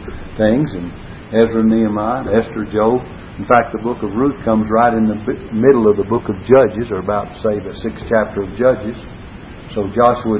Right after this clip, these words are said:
Judges, Ruth, but Ruth comes in the time of the Judges, if you remember. And it indicates that. So the chronological order may be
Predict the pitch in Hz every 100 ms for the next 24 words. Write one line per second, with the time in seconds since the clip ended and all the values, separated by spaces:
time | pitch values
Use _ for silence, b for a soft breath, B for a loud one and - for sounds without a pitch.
0 | - 117 117 104 92 107 160 139 - 104
1 | 110 143 151 - 120 113 117 151 113 110
2 | B B B 110 107 127 131 120 107 107
3 | 143 190 - - - - - - - -
4 | - - - - - - - 107 110 104
5 | 101 104 95 80 - - - - - -
6 | - - - - - - - - 107 110
7 | 151 247 214 127 98 - 101 - - -
8 | - - - - - - - 120 107 -
9 | - - - - 110 104 151 160 147 147
10 | 131 110 117 107 165 196 117 107 110 110
11 | 110